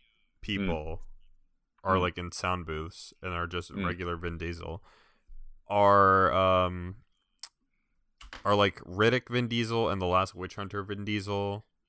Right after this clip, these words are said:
Speaker 1: those actual characters, or are they just Vin
Speaker 2: Yes.
Speaker 1: Diesel in a costume?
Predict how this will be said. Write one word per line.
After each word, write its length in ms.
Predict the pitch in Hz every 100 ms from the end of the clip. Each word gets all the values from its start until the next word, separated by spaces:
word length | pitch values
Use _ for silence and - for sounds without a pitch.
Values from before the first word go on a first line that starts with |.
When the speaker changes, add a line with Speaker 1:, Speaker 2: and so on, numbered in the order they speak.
| _ _ _ _ _ _ _ _ _ _ _ 92 92 _ -
Speaker 1:
those 460 | 101 101 101 104 98
actual 400 | 87 92 - 92
characters, 640 | - 95 113 123 156 156
or 180 | 95 101
are 60 | 95
they 160 | 95
just 180 | 90 87
Vin 160 | 87 90
Speaker 2:
Yes. 200 | 98 82
Speaker 1:
Diesel 140 | 82
in 60 | 80
a 60 | 78
costume? 520 | - - - 60